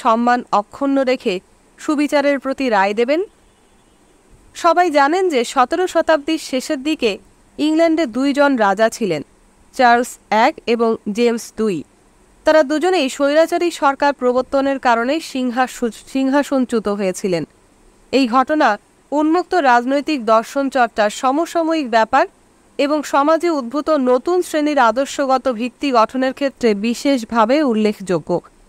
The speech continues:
এই ঘটনাই তখন সামন্ততান্ত্রিক চিন্তাভাবনাকে ভেঙে দেওয়ার পিছনে অগ্রণী ভূমিকা পালন করেছে। একনায়কতন্ত্রের শক্ত জালের বিপরীতে এই নতুন আদর্শ তখন সামাজিক যোগাযোগ ও সচেতনতার পক্ষে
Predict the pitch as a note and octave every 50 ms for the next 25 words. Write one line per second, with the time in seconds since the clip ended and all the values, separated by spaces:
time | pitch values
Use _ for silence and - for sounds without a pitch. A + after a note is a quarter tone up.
0 | _ _ _ _ _ _ _ _ _ - C#4 E4+ E4 C4+ C#4 D4+ D4+ D#4+ F4+ F4+
1 | F#4+ F#4+ F#4 F#4 F4+ F4+ - D4+ A#3+ G#3 A3 - - C4+ B3 C4+ D#4 E4+ E4 E4
2 | F4+ F4 - - C#4 C4+ C4+ B3 - C#4 C#4 - - - C#4 C#4 C#4 - D4 C#4+
3 | B3+ A3+ B3 A3+ A3+ B3 A#3+ B3 - C#4+ C4 G#3+ G3 A3 B3 C#4 D4 C#4+ B3+ C#4
4 | C4+ C4+ B3 - A#3+ A#3 - C4+ C#4 C4+ A3+ F3+ - - _ _ _ _ - -
5 | F3 E3+ G#3+ A#3+ C4+ C4+ C4 B3+ G3+ G#3+ G#3+ G#3 G#3 - G#3 G3+ - F3+ F3+ F#3
6 | G3 G#3 G3 - F3+ E3+ E3+ - - G#3 E3+ - _ _ _ _ _ _ _ _
7 | _ _ _ - G#3 G#3 - - A3 G#3 G#3+ G#3+ - - A#3 A3+ A3+ - A#3+ A#3+
8 | A3 - - C#4+ C4+ C4+ _ _ - C#4+ C#4 C4 B3 B3 A#3+ B3 B3+ B3+ B3 A#3
9 | A#3+ A#3 - C#4+ C#4 C#4+ C4 - A3+ G3+ G3 - - _ _ _ _ _ - C4+
10 | C#4 C#4 C4+ D4 D4+ - F4 E4+ E4 D4+ C4+ B3+ C#4+ D#4 C#4+ - - F4 E4+ -
11 | D#4+ D#4 - - B3+ A3 A3 - - C4+ B3+ C4 C#4 C#4+ C4 D4 D4 C4 G#3+ -
12 | B3 B3+ A#3+ B3+ B3+ B3 C#4 D4+ D4+ - B3+ A#3+ - - - A#3 A3 - C4 B3
13 | - C4 B3+ B3+ - C4 B3+ C4 - - G#3 G#3+ - - - D4 D4+